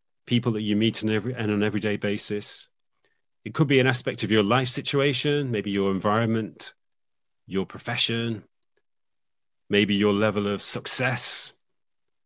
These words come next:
and so forth. Or it could be something fundamental like the aging process. A lot of people find the aging process difficult to accept,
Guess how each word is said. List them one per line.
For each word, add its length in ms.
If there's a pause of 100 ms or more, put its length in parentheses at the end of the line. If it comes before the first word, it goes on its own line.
(200)
and 80
so 260
forth. 500 (680)
Or 80
it 80
could 100
be 120
something 380
fundamental 640
like 200
the 120
aging 280
process. 800 (240)
A 20
lot 140
of 60
people 200
find 260
the 80
aging 260
process 420
difficult 400
to 200
accept, 640